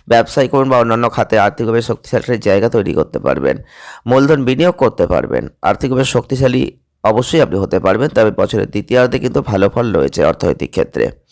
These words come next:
আর পারিবারিক জীবনের দৃষ্টিকোণ থেকে আপনাদের বলবো, আহ, একটা উগ্রতা কিন্তু বেড়ে যেতে পারে। পরিবারের সদস্যদের মধ্যে চাপ, মারামারি এগুলো আসতে পারে।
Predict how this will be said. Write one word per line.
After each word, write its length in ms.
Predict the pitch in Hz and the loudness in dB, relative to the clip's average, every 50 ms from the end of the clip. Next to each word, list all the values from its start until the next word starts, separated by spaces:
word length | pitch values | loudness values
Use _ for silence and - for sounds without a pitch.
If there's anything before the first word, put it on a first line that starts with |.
| - - - - - - - - - | -20 -20 -20 -20 -18 -18 -18 -12 -4
আর 200 | - - 123 131 | 0 2 2 2
পারিবারিক 460 | 127 - 143 143 160 180 185 190 196 185 | 2 2 2 2 2 2 2 0 0 0
জীবনের 340 | 180 180 170 180 180 170 | 0 0 0 0 0 -2
দৃষ্টিকোণ 480 | - 160 151 - - 165 - 160 156 151 | -2 -4 -4 -4 -4 -4 -2 -2 -2 0
থেকে 240 | - 165 151 - 156 | -2 -2 0 2 2
আপনাদের 380 | 147 - - 139 131 139 139 | 2 2 2 0 0 0 0
বলবো, 400 | 139 131 135 135 131 156 165 254 - - - - - - - - | 0 0 0 0 0 0 -2 -2 -4 -8 -16 -20 -20 -16 -6 -2
আহ, 460 | - 113 113 113 110 - - - - | 2 4 4 4 4 2 0 -2 -4
একটা 200 | 135 - 151 147 | -2 0 2 2
উগ্রতা 400 | 143 127 117 - 135 143 - 143 | 2 0 0 0 -2 0 0 -2
কিন্তু 260 | - 127 113 - 139 | -4 -4 -6 -4 -2
বেড়ে 220 | 117 117 117 117 | 0 2 2 2
যেতে 200 | 113 117 110 127 | 0 0 0 0
পারে। 340 | 123 113 107 104 - - 233 - - _ _ _ | 0 2 2 2 0 -2 -4 -6 -10 _ _ _
পরিবারের 340 | - 117 123 120 120 120 123 | 2 2 4 4 4 4 4
সদস্যদের 520 | 123 131 123 110 113 117 123 117 113 110 110 | 2 0 0 0 -2 -2 -2 -2 -2 -2 -2
মধ্যে 260 | 110 110 - 113 110 | -2 -2 -2 -2 -4
চাপ, 500 | - - - 107 104 104 104 - - 92 | -2 0 0 2 2 2 0 -2 -4 -4
মারামারি 340 | 90 95 98 101 95 98 98 | -4 -2 -2 -2 -2 -2 -2
এগুলো 220 | 92 95 95 87 | -2 0 0 0
আসতে 260 | 92 - - - 104 | 0 -2 -4 -6 -4
পারে। 240 | 98 104 101 117 | -2 0 -2 -2